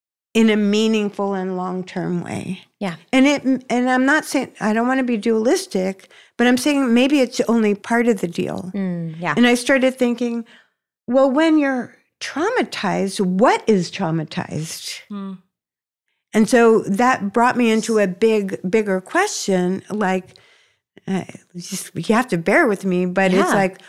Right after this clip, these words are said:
Speaker 1: well, what is it to be a human being?
Speaker 2: Totally.
Speaker 1: It's like, because if I see a horse out in the field and the horse is barking, for an example,
Speaker 2: Mm-hmm.
Speaker 1: I'm gonna go, "There's something wrong with that horse."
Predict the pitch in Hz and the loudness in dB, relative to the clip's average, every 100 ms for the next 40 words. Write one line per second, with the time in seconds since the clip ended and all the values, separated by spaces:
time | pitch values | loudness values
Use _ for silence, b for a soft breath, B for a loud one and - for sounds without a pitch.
0 | - 262 247 294 294 269 254 226 233 214 | 2 4 6 4 4 0 0 0 2 2
1 | 240 214 185 165 - - 190 165 _ - | 2 2 2 2 0 0 -2 -4 _ -6
2 | 175 285 170 - 190 - 214 233 214 - | -2 -2 -2 -6 -8 0 2 2 0 -2
3 | 233 240 262 240 233 - b b b b | -4 0 0 0 -2 -6 b b b b
4 | b _ _ 254 262 302 359 370 359 330 | b _ _ 0 2 2 2 0 0 2
5 | 240 208 - 285 302 214 214 - - 220 | 0 -2 -4 0 2 2 0 -2 0 0
6 | - 214 190 - 226 196 185 190 185 180 | 0 -2 -2 0 4 4 4 2 2 2
7 | 196 208 214 196 - 175 180 - 110 165 | 2 0 2 -2 0 0 0 -4 -6 -6
8 | 170 - 180 170 175 165 - - 190 - | -8 -4 -2 0 0 -2 -4 -6 -6 0
9 | 262 - B B B B B _ _ 226 | 0 0 B B B B B _ _ 0
10 | 269 403 392 240 202 190 185 190 - _ | 2 2 2 2 2 2 0 -2 -10 _
11 | _ _ _ 254 330 294 240 226 208 190 | _ _ _ 0 2 2 2 2 2 2
12 | 185 202 196 202 220 311 214 - | 2 0 -2 -2 0 0 0 -2